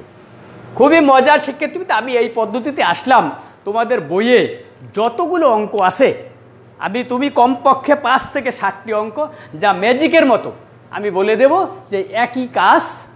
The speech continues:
প্রত্যেকটা অঙ্কে শিক্ষার্থীবৃন্দ, যা এখনই তোমাদের আমি বলে দিচ্ছি, বইয়ের নাম্বার বলবো। আরে আচ্ছা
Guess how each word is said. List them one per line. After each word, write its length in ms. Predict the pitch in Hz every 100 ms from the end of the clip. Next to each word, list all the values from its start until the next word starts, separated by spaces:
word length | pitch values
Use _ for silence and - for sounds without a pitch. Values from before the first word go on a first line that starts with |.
| -
প্রত্যেকটা 460 | 208 - - 226 233
অঙ্কে 180 | 208 190
শিক্ষার্থীবৃন্দ, 600 | - 180 180 190 190 220 294 294 - -
যা 80 | 190 180 -
এখনই 220 | 277 277
তোমাদের 240 | 226 202 175
আমি 100 | 170 160
বলে 140 | 180 202
দিচ্ছি, 180 | 226 - 190
বইয়ের 160 | 208 196
নাম্বার 280 | 185 196 208 185
বলবো। 220 | 202 214 370 - -
আরে 120 | 107 - - - - - 160
আচ্ছা 160 | 147